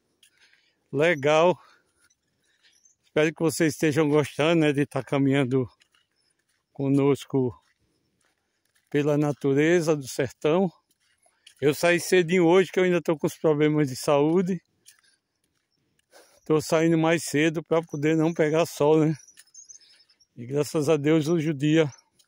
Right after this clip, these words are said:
amanheceu. O dia amanheceu mais frio.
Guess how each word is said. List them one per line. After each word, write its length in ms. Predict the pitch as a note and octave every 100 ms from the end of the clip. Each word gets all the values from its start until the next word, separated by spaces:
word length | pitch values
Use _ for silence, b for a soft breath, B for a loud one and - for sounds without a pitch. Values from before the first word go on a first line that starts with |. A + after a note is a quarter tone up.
| _ _ _ _ b b b b _ _ -
amanheceu. 840 | B2 C3+ C#3+ C3+ - C#3+ D3+ C#3+ A#2 - _ _ _ _ _ _ - _ b b b b b _ _ _ -
O 160 | C#3
dia 200 | C3 D3
amanheceu 640 | C#3 C#3 C#3+ B2+ - D3 C3+ C3+ - -
mais 200 | C3+ C3+
frio. 480 | - C3 C3 D#3